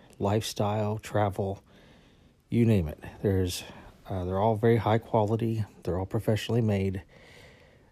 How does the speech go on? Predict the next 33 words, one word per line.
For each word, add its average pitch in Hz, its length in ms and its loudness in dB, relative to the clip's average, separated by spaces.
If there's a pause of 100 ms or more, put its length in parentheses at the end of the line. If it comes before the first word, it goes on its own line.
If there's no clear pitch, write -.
(140)
Um, 87 540 -4
none 113 220 4
of 117 80 4
them 117 100 4
are 104 60 4
very 104 240 4
long, 92 500 2 (180)
so - 160 -6
they 90 200 -2
average 98 480 -2
about 90 420 -4 (240)
ten 113 200 2
to 101 60 0
twelve 90 320 -4
seconds. 90 640 -6 (920)
But 92 220 -4 (160)
that's 104 280 -2
okay, 92 480 -2 (160)
because 92 680 -2 (200)
the - 80 -4
third 135 320 2
thing 104 180 0
I 98 40 0
really 95 260 2
like 95 240 -2
about 90 260 -4
this - 340 -6 (320)
asset - 460 -2 (1040)
is 120 240 4
that 120 180 6
it 113 140 2
is 127 100 6
story-based. 98 1040 0